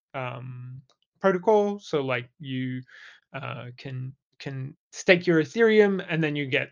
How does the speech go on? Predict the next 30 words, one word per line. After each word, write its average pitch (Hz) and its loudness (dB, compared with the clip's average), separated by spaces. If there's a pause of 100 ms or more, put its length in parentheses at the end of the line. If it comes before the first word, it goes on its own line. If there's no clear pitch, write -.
(400)
R 135 2
eth, 135 -10
which - -12
is, 135 -12
like, 139 -12
representative 131 -4
of 135 -8
your 139 -2
underlying 127 -4
stake 175 2
position, 151 -4
but 147 0
it's 139 -4
a, 135 -2 (320)
all 170 2
these 147 2
decentralized 135 -2
nodes. 123 -10
So 143 -6
it's - -14
not, 127 -12
like, 131 -10
one 127 -6
centralized 143 2
operator 135 0
who's 123 -8
running 135 -4 (100)
the 139 -12
Rocket 160 -2
Pool, 175 2